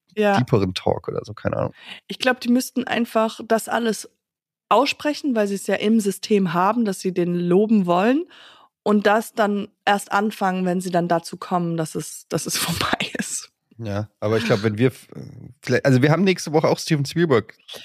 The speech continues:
Speaker 1: Wir, wir können ja mit Steven dann noch mal drüber sprechen, ob der das
Speaker 2: Dann
Speaker 1: drin
Speaker 2: zeigen wir
Speaker 1: haben
Speaker 2: euch, ich
Speaker 1: möchte.
Speaker 2: werd ihn einfach mal beleidigen und gucken, was passiert, äh, ob er's, ob er mitmacht.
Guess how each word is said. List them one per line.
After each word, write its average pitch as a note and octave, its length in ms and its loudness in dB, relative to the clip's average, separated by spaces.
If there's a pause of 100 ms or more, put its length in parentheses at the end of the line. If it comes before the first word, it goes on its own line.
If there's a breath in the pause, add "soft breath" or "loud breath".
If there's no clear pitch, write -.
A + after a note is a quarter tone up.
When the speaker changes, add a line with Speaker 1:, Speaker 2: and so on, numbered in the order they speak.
(120)
Speaker 1:
Wir, A#3+ 200 6
wir A#3 60 0
können C4+ 220 4
ja C4 60 6
mit A3 120 2
Steven A3+ 380 2
dann G3 120 4
noch F#3+ 140 0
mal G3 140 2
drüber F#3+ 240 0
sprechen, F#3+ 420 -2
ob F#3 140 0
der F#3 120 4
das F3+ 200 2
Speaker 2:
Dann A#2+ 140 2
Speaker 1:
drin A3 100 4
Speaker 2:
zeigen A#2+ 140 6
wir - 40 6
Speaker 1:
haben - 80 6
Speaker 2:
euch, G#2+ 60 6
ich - 80 4
Speaker 1:
möchte. D3 160 4
Speaker 2:
werd A#2 140 2
ihn A#2 100 6
einfach A#2+ 240 4
mal B2 120 6
beleidigen A2 480 4
und G2 120 0
gucken, A2 220 -8
was G2+ 120 -2
passiert, - 540 -8
äh, A2 160 2
ob G#2+ 140 0
er's, - 420 0
ob - 160 -2
er G2+ 60 4
mitmacht. G2+ 640 0